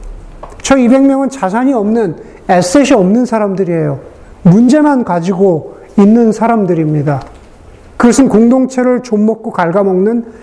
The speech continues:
가장 치명적인, 치명적인 독소와 같은 것입니다.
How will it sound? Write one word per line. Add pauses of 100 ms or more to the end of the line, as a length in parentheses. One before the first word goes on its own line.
(140)
가장
치명적인, (460)
치명적인
독소와
같은
것입니다.